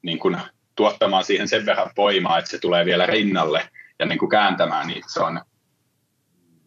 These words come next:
hyvin eri juttu. Niin siitä mä oon kyllä ylpeä, koska se on otevoimailupiireissä nimenomaan tällainen Thomas Incein rinnalleveto ja punnertaminen, niin se on sellainen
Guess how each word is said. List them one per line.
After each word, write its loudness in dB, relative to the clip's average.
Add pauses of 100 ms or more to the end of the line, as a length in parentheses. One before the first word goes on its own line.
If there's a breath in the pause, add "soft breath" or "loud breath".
(140)
hyvin 2 (100)
eri 0
juttu. -4
Niin -4 (300 loud breath)
siitä 2
mä 2
oon 2
kyllä 0 (420)
ylpeä, 2
koska 0
se 4
on 4
otevoimailupiireissä 0
nimenomaan 0
tällainen 2 (260 loud breath)
Thomas 0
Incein -6 (300)
rinnalleveto 0
ja 2
punnertaminen, -2
niin -6
se 0
on 0
sellainen 0